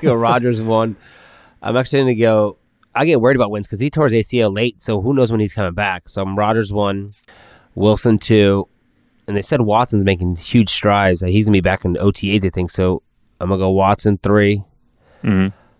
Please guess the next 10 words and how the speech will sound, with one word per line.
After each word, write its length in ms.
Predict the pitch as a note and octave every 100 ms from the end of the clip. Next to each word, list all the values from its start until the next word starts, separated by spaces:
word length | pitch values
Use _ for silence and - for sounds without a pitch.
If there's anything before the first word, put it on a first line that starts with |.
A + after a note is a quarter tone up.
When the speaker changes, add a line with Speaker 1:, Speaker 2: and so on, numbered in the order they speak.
| _
Speaker 1:
I'm 100 | F#2
gonna 160 | F2+ F#2
go 480 | F#2 F#2 F#2 F2+ -
number 280 | G#2+ G2+ G2
four. 560 | - G#2+ G#2 G#2+ G#2 - - - - _ _ _ _ _ _ _ _ _ _ _
That's 220 | F#2+ G2+ -
probably 240 | G#2+ G2
where 180 | F#2+ F#2
I 40 |
put. 240 | - G#2